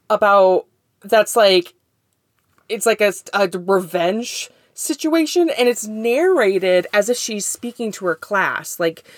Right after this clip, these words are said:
she's talking to their class on the last day of school, and, or it might be an elementary school, and I'm only thirty minutes into it,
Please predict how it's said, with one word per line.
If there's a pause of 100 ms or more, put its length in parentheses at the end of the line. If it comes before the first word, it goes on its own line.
(180)
she's
talking
to
their
class
on
the
last
day
of
school, (1300)
and, (400)
or
it
might
be
an
elementary
school,
and (420)
I'm
only
thirty
minutes
into
it,